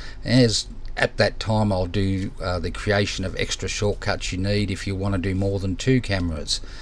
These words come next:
and, you know, what you need to do to start A P T in the multiple, uh, instances. Then I'll go through the camera selection, uh, deciding which camera is going to be which.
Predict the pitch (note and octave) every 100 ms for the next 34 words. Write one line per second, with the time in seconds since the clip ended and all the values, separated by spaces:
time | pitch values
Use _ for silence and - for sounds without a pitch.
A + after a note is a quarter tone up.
0 | - - B2 A#2 G#2 - A2+ E2+ A2 A2
1 | - G2 G#2 G2+ G2 F#2+ G2 E2+ - F#2
2 | F#2+ - F#2+ F#2+ F#2+ F2+ - F2+ F2 -
3 | A#2 G2 E2+ F2 F2 E2 E2 D#2+ - -
4 | - - - D#2 D#2+ E2 - G2 - E2+
5 | E2 - D#2+ - - - - - - -
6 | - - - - D#3 C3 A2+ - A#2 G2
7 | G2+ - B2+ C3 A#2+ - A#2+ B2+ - D#3+
8 | D3+ C3 G2 F#2 E2+ - G#2+ G#2 G2+ G2+
9 | A#2+ - A#2+ A#2 A2 G#2+ G#2+ G2 A2 G#2+
10 | G2 F#2+ F#2 A#2+ C#3 -